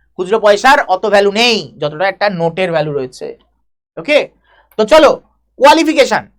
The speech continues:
এটার জন্য কোয়ালিফিকেশন any stream, এইচএস is enough, বেসিক কম্পিউটার নলেজ তোমাকে থাকতে হবে, তারপরে তোমাকে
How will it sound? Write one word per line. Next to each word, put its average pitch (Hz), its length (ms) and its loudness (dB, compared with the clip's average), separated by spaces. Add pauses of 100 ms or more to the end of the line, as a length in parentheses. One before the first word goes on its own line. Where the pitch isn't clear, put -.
(500)
এটার 277 260 4
জন্য 311 200 2
কোয়ালিফিকেশন 269 640 0 (120)
any 285 220 2
stream, 285 440 -8 (360)
এইচএস 277 460 4
is 247 460 -6
enough, 311 320 4 (600)
বেসিক 294 420 2
কম্পিউটার 285 400 0
নলেজ 262 320 4
তোমাকে 233 240 -2
থাকতে 240 300 0
হবে, 269 180 6
তারপরে 233 540 2
তোমাকে 233 460 0